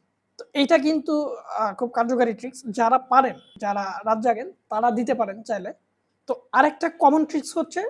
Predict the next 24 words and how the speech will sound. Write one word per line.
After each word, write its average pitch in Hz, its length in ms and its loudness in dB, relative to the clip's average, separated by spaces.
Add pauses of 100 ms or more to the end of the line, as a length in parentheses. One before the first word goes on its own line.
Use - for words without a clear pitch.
(180)
আপনি 277 180 2
যে 254 220 4
প্লেয়ারকে 285 360 2
টার্গেট 254 320 0
করবেন 240 300 -4 (120)
সেই - 380 -2
প্লেয়ার 294 280 2
উপরে 311 260 -4 (380)
বারবার 247 260 4
ক্লিক 247 220 -6
করা। 185 200 -8 (640)
তো - 120 -12
এইটা 285 220 0
কমন 302 340 2
ট্রিক্স, 269 300 -8
অনেকে 240 300 -4
ব্যবহার 240 280 4
করে, 240 120 0
আমি 277 280 0
জানি 269 240 6
না 254 200 -4
কাজে 240 280 -4
লাগে 226 220 0
কিনা 214 240 -12